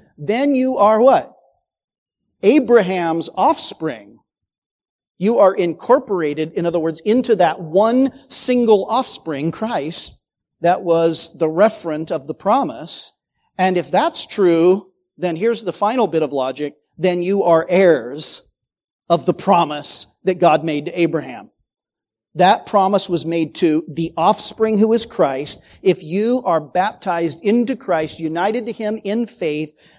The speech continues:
then you are an inheritor of the promise,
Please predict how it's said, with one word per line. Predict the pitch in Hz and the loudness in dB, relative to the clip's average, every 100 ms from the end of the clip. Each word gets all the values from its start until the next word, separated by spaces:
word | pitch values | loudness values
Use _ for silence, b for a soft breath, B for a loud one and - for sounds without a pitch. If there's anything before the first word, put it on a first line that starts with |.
| b | b
then | 180 180 170 | -2 -2 -4
you | 143 175 277 302 269 | -6 -2 0 0 0
are | 170 170 170 175 | 0 0 0 -4
an | 165 175 | -8 -8
inheritor | 170 170 165 170 170 165 175 | -8 -8 -6 -8 -8 -10 -6
of | 156 151 156 | -4 -4 -6
the | 151 | -6
promise, | - 147 139 110 - | -6 -8 -8 -12 -14